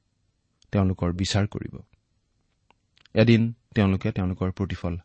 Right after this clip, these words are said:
হাতে হাতে পাব। প্ৰতিজন ধনী খ্ৰীষ্টীয় বিশ্বাসীয়ে আজি নিজক সোধা উচিত,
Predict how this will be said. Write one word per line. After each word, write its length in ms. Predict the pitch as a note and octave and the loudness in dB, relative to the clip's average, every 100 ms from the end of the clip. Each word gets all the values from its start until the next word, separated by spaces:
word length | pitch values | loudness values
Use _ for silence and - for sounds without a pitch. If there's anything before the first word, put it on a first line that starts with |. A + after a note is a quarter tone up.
| - | -12
হাতে 240 | - F#2+ | -8 -6
হাতে 200 | D2 E2+ | -6 -6
পাব। 160 | - - - _ _ _ _ _ _ _ _ _ _ _ _ _ _ _ _ _ _ _ _ _ _ | -8 -10 -14 _ _ _ _ _ _ _ _ _ _ _ _ _ _ _ _ _ _ _ _ _ _
প্ৰতিজন 440 | C3 C#3 D#3 D#3 C#3 | 4 6 6 4 4
ধনী 280 | G#2+ A2+ | 6 6
খ্ৰীষ্টীয় 420 | A2+ G#2 - - F#2 | 4 0 -4 -2 0
বিশ্বাসীয়ে 600 | F#2 - G2 - F#2+ F2 _ _ _ _ - | 0 -2 -4 -2 -4 -4 _ _ _ _ -8
আজি 300 | - E2+ E2+ E2+ | -4 -2 -4 -2
নিজক 320 | F#2+ F2+ F2 _ - | -2 -2 -4 _ -8
সোধা 220 | F#2 E2 | -4 -4
উচিত, 280 | F2 - | -6 -10